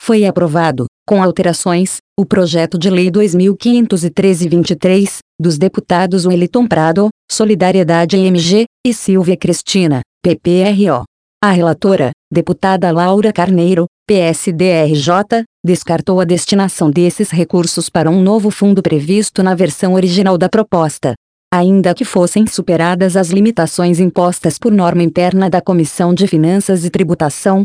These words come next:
não seria possível criar um fundo específico para tratamento do câncer,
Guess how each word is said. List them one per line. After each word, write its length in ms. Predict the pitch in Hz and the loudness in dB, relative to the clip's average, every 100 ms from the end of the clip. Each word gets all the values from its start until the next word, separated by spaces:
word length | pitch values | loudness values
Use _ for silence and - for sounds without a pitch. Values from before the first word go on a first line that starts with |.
| - - | -2 0
não 220 | 190 190 | 2 2
seria 420 | - 170 190 208 | 0 0 2 2
possível 500 | 202 220 - 175 170 | 0 -4 -2 -2 0
criar 360 | 175 202 180 175 | 0 0 0 0
um 100 | 185 | 0
fundo 320 | - 208 202 | 2 2 2
específico 800 | 208 - 214 - 240 247 214 196 | 0 0 -2 -2 -2 -2 -2 -2
para 200 | 190 175 | -2 0
tratamento 640 | 233 202 165 160 180 185 | -2 0 0 2 0 0
do 140 | 220 - | -2 0
câncer, 500 | 175 156 - 104 | 0 0 -2 -4